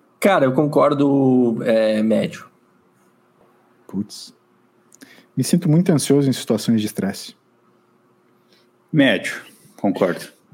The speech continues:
Speaker 2: Eu ia, eu ia dizer assim, eu me sinto muito ansioso em situações, não precisa do
Speaker 3: É,
Speaker 2: estresse.
Speaker 3: então, eu ia dizer, e o estresse, e o estresse é médio, em outros.
Speaker 2: <laughs>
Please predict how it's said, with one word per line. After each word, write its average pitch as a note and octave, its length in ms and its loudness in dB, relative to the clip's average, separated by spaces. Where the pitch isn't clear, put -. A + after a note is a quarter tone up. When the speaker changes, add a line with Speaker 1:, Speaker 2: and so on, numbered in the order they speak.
Speaker 2:
Eu C3+ 200 4
ia, C#3 220 4
eu B2+ 200 2
ia A#2 60 2
dizer A#2+ 120 2
assim, A#2+ 120 0
eu A2 60 2
me A2 80 2
sinto C3+ 320 0
muito C3+ 220 2
ansioso C3 280 2
em C3+ 60 4
situações, B2 720 2
não G#2+ 140 2
precisa A2+ 260 0
do A2 100 0
Speaker 3:
É, - 20 4
Speaker 2:
estresse. D3 220 2
Speaker 3:
então, F3+ 220 2
eu C3 80 2
ia B2 60 2
dizer, C3 200 2
e A#2 60 4
o - 20 4
estresse, B2 600 0
e D3 160 4
o D3+ 40 4
estresse C3+ 400 2
é D#3+ 60 4
médio, F#3 400 2
em D3 160 0
outros. C#3 300 2
Speaker 2:
<laughs> - 160 2